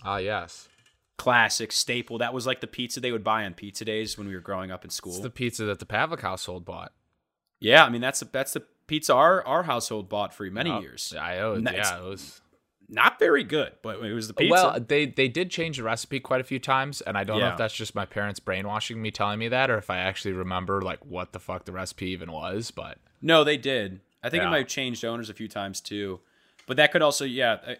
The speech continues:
Speaker 2: I, my dad says the same thing, and but then, you know, our parents are also saying things like, "The Bidens are reptile people." And they got 'em in. <laughs> So you never really know what to believe. I would like to believe the, the local pizza conspiracies, though. But,
Speaker 1: That would be
Speaker 2: um,
Speaker 1: great.
Speaker 2: my dad,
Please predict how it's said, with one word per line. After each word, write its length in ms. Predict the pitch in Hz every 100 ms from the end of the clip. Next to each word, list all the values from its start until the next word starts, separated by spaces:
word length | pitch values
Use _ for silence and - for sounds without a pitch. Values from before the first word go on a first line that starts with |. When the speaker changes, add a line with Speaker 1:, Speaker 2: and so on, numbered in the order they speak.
| 131
Speaker 2:
I, 40 | - -
my 160 | 143 180
dad 240 | 202 202
says 120 | 160
the 80 | 135
same 240 | - 143
thing, 280 | 131 139 143
and 120 | 135
but 100 | 117
then, 300 | 120 117 107 123
you 60 |
know, 180 | 117 107 -
our 100 | 127
parents 360 | - 131 127
are 40 | 123
also 180 | 123 -
saying 300 | 120 110 98
things 300 | 110 104 104
like, 200 | 92 - _ _ _ _ _
"The 80 | 110
Bidens 520 | 101 143 135 127 110
are 140 | 110 101
reptile 560 | 110 - - 131 107
people." 520 | 98 - - - 87 90
And 100 | 90
they 180 | -
got 260 | - - - 120 104
'em 80 | 117
in. 80 | 123
<laughs> 0 |
So 140 | -
you 80 | 147
never 240 | 175 165 147
really 220 | 143 127
know 180 | 120 120
what 200 | 117 117
to 60 |
believe. 360 | 117 127 135 143 - _ - - _ - -
I 120 | - 151
would 160 | 175
like 180 | 175 156
to 80 | 147
believe 300 | 135 131 113
the, 200 | 113 110
the 220 | 113 110 101
local 320 | 117 113 104
pizza 300 | - 113 -
conspiracies, 680 | - 98 98 95 - 90 -
though. 240 | 78 - _ _ _
But, 120 | 117
Speaker 1:
That 80 | 113
would 140 | 113 107
be 40 |
Speaker 2:
um, 60 | 95
Speaker 1:
great. 260 | 87 69 - - - - - - _ _ _ -
Speaker 2:
my 240 | 127 131
dad, 680 | 123 131 147 156 139 127